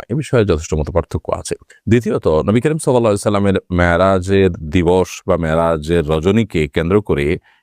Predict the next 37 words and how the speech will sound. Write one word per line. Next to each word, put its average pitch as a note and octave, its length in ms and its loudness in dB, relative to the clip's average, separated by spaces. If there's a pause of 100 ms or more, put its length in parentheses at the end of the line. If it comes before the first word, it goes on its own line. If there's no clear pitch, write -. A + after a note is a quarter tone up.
(100)
বিশেষ A2 280 0
কোনো A#2 160 0
আমল, F2 260 0
সেটা F2 460 -2
রাত D#2+ 200 -2
জেগে D#2 240 -2
ইবাদত D#2 380 0
হোক, D2+ 180 -2
দিনের D2 160 -4
রোজা D2 220 0
হোক, D2 240 -6 (280)
মেরাজের D2+ 380 -2 (260)
দিবসের F2 400 0
রোজা, D2 340 -2 (220)
সাথে D2+ 260 -2
সাথে D2 280 0
রজব D2+ 260 2
হিসাবে, D2+ 340 2 (160)
আহ, C#2+ 680 0
এরকম B2 280 2
কোনো G2+ 180 -2
কথা F2+ 400 0 (120)
কোরআন E2 240 2
অথবা D2 260 -4
হাদিসের D#2+ 300 0
কোথাও A2+ 440 -4 (420)
বর্ণিত D2+ 260 2
হয়নি, D#2 260 2
প্রমাণিত C#2 420 -4
নয়, F2 200 2 (240)
যার A2 140 2
কারণে D3+ 280 -2
মেরাজের F#2 380 0
রোজা G2 320 2
বলতে B2 320 -2
কোনো D#2+ 220 -2
বিষয় D2+ 580 0